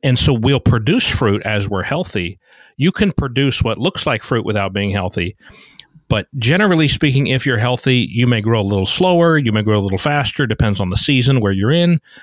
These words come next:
what, you know, other things. But you prioritize being biblical, and then God blesses that by using you to reach people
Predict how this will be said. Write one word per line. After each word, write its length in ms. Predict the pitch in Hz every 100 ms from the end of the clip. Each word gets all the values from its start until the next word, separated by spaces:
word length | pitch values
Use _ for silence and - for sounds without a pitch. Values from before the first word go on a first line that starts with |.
| -
what, 200 | - 107 123
you 40 |
know, 120 | 113
other 200 | 120 135
things. 420 | 127 151 139 127 -
But 160 | 107 - - - - - _
you 140 | 151 135
prioritize 760 | 139 131 180 - 147 120 107
being 260 | 131 113 98
biblical, 600 | 135 156 147 104 95 - _
and 240 | 117 113 101
then 240 | 117 110
God 380 | 98 107 110 98
blesses 540 | 107 131 - 117 -
that 340 | 98 92 95 - _ _ -
by 140 | 104
using 560 | 101 101 135 123 120 113
you 400 | 98 95 92 98 _ _
to 120 | - 107
reach 400 | 104 120 - -
people 560 | 165 165 95 98 -